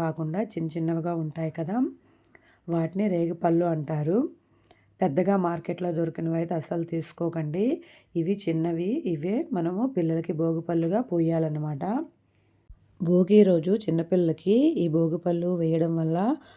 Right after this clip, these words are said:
వాళ్ళకున్న దిష్టి దోషాలన్నీ పోతాయండి. అలాగే ఆ నారాయణుడి అనుగ్రహం కూడా కలుగుతుందని అంటారు. ముందుగా ఒక ప్లేట్ తీసుకొని ఈ భోగి పళ్ళు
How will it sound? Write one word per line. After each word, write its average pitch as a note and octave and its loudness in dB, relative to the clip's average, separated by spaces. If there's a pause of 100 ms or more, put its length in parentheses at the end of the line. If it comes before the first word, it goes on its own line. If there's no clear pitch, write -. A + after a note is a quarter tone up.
(220)
వాళ్ళకున్న E3 0 (120)
దిష్టి D#3 -2
దోషాలన్నీ D#3+ 0
పోతాయండి. D#3+ 0 (1080)
అలాగే E3+ 4
ఆ - 2 (120)
నారాయణుడి F3 4 (160)
అనుగ్రహం E3+ 0 (120)
కూడా F3 0 (100)
కలుగుతుందని E3 0
అంటారు. D#3 0 (880)
ముందుగా F3+ 0 (140)
ఒక E3 -2 (120)
ప్లేట్ E3+ 4
తీసుకొని E3 -2 (560)
ఈ - 2 (340)
భోగి E3+ 2
పళ్ళు D#3 2